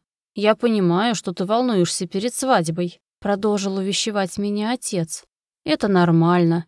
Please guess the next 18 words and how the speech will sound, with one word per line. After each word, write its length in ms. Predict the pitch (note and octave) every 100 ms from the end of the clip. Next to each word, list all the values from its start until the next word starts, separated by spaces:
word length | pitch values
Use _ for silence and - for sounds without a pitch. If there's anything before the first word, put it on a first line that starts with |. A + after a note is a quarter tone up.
| _ -
но 140 | A3+
поверь, 560 | A3+ C4 A3+ G#3 A3+ - _ _
я 200 | - G#3+
желаю 420 | G#3 G#3+ G#3 C4+ A3+
тебе 260 | F#3 E3+
только 320 | E3 E3+ -
добра. 540 | F3+ G#3+ A3 A#3 F3 E3 _ _ _ _ -
Маркус 460 | F#3 E3+ E3+ E3+ D#3
Дейн 340 | E3+ F#3+ F#3+
достойный 520 | F3 D#3+ - A#3+ C4
мужчина. 640 | G#3+ G3 - G#3 F3 D#3+ - _ _ -
Да, 420 | F3 F3 F3+ G#3+ _
возможно, 720 | A3 G#3 F3+ F#3+ B3 A#3+ F3+ E3
наши 280 | F#3+ F3+ G3
семьи 400 | - G#3+ G3 G3
связывают 560 | - F#3+ F#3 F#3+ F#3+
старые 360 | - - F#3 F3+
обязательства, 840 | F3 F3 E3+ G#3+ - B3 - F3